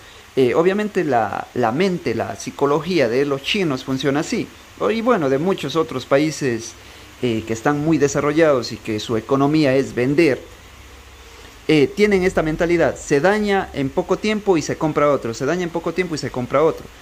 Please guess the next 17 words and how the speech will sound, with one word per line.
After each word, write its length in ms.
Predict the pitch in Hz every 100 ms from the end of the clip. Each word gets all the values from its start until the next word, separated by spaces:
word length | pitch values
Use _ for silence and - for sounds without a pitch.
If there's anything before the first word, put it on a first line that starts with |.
| - -
Pero 140 | 240
realmente 380 | 202 202 208 196
nosotros 420 | 165 180 190 156
creo 160 | 165 165
que 80 | 143
tenemos 400 | 139 151 151 -
que 220 | - 107
poner 460 | - 131 151 165
una 160 | 123 107
mano 200 | 127 147
en 60 | 123
el 100 | 107
corazón 400 | 123 127 170 160
y 80 |
centrarnos 920 | 120 - 135 139 196 196 139 123 120 - - - -
en 240 | 160 180 180
qué, 340 | - 226 208